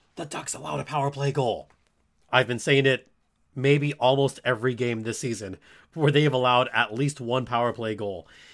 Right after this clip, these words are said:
And to allow three of them on this game, that's about right. <laughs> Look,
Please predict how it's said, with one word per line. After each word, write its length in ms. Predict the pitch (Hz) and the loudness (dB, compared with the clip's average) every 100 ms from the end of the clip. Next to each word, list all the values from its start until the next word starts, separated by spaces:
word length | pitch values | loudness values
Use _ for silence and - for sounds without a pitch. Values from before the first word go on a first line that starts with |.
| _ _ - | _ _ -2
And 220 | 117 113 | -2 -2
to 140 | 143 | -2
allow 300 | 123 120 104 _ _ _ | 0 2 0 _ _ _
three 500 | 143 135 190 214 214 | -4 2 4 6 8
of 220 | 190 151 | 8 8
them 240 | 160 156 | 4 6
on 220 | 147 143 135 | 4 4 2
this 260 | 135 - | -2 -2
game, 560 | 117 120 110 92 82 - _ _ _ _ _ _ _ _ | -4 -2 -2 -6 -14 -20 _ _ _ _ _ _ _ _
that's 220 | 202 156 | -6 -4
about 220 | 143 104 90 | -4 -6 -6
right. 320 | 85 85 - _ | -14 -16 -20 _
<laughs> 580 | 147 - - - - - | -8 -8 -20 -20 -20 -4
Look, 280 | 185 147 | -2 -2